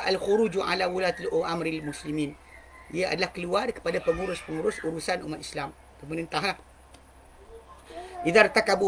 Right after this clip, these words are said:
ma'siyatan," bila mereka, ah, melakukan satu maksiat, "wa in kanat du minal kufri," sekalipun ia bukan kekufuran. Macam yang zaman sekarang lah, keluar kerana, memang betul, kita kata kerajaan tu mempunyai korupsi,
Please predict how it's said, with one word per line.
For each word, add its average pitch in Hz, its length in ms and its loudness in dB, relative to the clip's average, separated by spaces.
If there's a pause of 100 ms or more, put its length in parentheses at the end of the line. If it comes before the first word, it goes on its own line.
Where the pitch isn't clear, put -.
ma'siyatan," 190 720 2
bila 175 160 -4
mereka, 185 480 -2 (400)
ah, 151 80 -4
melakukan 175 400 0
satu - 160 -2
maksiat, 170 480 2 (340)
"wa 156 140 4
in 185 80 2
kanat 196 320 4
du 185 160 2
minal 165 240 -4
kufri," 160 480 -6
sekalipun 175 320 0
ia 175 160 -2
bukan 160 320 0
kekufuran. 151 560 -6 (400)
Macam - 160 -2
yang 160 100 0 (160)
zaman 175 220 0
sekarang 170 240 0
lah, 180 160 -6 (500)
keluar 151 380 2
kerana, 143 160 0
memang 220 240 2
betul, 180 240 4
kita 175 240 -4
kata 202 320 2 (400)
kerajaan 156 560 0
tu 302 240 -4 (480)
mempunyai 165 500 -4
korupsi, 269 640 -2